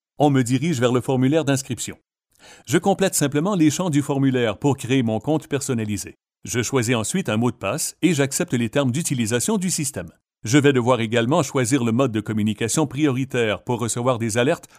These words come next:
en matière de sécurité publique. Je clique finalement sur le bouton « M'inscrire » pour compléter mon inscription. Municito m'envoie un courriel de confirmation et m'invite à me connecter à mon compte afin de configurer mes alertes.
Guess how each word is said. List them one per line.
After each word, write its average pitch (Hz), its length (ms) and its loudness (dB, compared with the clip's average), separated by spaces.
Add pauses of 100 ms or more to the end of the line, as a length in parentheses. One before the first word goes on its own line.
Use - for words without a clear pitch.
(120)
en 135 80 4
matière 127 320 2
de 120 80 0
sécurité 131 500 -2
publique. 113 460 -6 (300)
Je 131 120 4
clique 220 300 -2
finalement 139 400 2
sur 151 180 -2
le 127 100 0
bouton « 147 420 -4 (120)
M'inscrire » 127 680 -2
pour 135 160 -2
compléter 113 380 -2
mon 147 160 2
inscription. - 480 -6 (340)
Municito 143 640 2
m'envoie 120 360 0
un 110 60 0
courriel 123 380 0
de 107 60 -4
confirmation 120 720 -4 (260)
et 143 100 8
m'invite 131 360 2
à - 20 0
me 110 120 -2
connecter 107 440 -4
à 107 80 2
mon 101 140 -2
compte 139 440 -4
afin 127 260 0
de 104 80 -2
configurer 117 560 -2
mes 139 180 0
alertes. - 400 -10